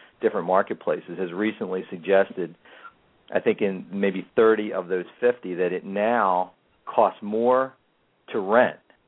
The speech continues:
than it does to own and to maintain, uh, your own single-family house. So, uh, and, and their suggestion was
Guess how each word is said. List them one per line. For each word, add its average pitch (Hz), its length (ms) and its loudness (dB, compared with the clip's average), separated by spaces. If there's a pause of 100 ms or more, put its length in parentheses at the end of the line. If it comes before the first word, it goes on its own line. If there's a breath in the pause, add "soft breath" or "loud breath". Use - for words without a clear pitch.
(240)
than 98 140 -4
it 98 140 -6
does 95 280 0 (520)
to - 160 -6
own 135 460 2 (200)
and 131 340 -2
to 151 60 -10
maintain, 113 640 -6 (220)
uh, 85 140 -2
your 92 280 -2
own 95 220 -2
single-family 87 600 -2
house. 78 340 -2 (1120 loud breath)
So, 90 580 4 (640)
uh, 87 420 4 (100)
and, 104 260 -2
and 101 140 -8
their 117 240 4
suggestion 90 560 -6
was 87 240 -4